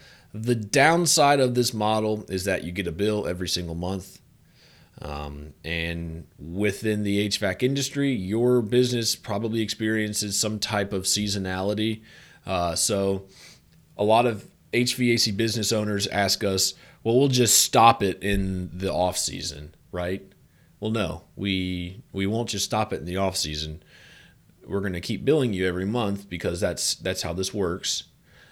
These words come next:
And what we can do is, um, continue running advertising, which is what we believe a lot of people should do, or we can just build up a pot of money, uh, for the next season.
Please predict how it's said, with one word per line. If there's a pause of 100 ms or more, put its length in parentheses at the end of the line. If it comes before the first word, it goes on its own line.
(160)
And
what
we
can
do
is,
um, (340)
continue
running
advertising,
which
is
what
we
believe
a
lot
of
people
should
do,
or
we
can (520)
just
build
up
a
pot
of
money, (280)
uh,
for
the
next
season.